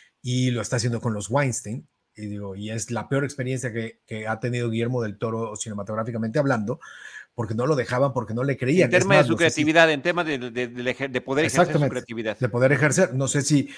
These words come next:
Speaker 1: si, si tú su-, si tú sabes o recuerdas, ahí están estos dos locos, es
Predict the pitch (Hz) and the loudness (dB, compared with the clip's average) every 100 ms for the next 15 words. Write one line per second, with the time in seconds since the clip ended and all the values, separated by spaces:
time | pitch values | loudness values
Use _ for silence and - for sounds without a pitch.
0 | - - - 117 117 - - 113 110 107 | -20 -14 -4 -2 -2 -6 -4 -2 -2 -2
1 | 104 95 131 117 147 113 - 113 135 139 | -4 -4 -2 0 0 -2 -6 -4 -2 0
2 | 139 123 120 120 143 160 156 107 117 110 | 0 -2 -4 0 0 0 -4 -8 -8 -8
3 | 107 110 113 113 - 117 - 131 - 131 | -8 -8 -6 -6 -4 -6 -6 -10 -4 2
4 | 131 135 135 | 4 2 0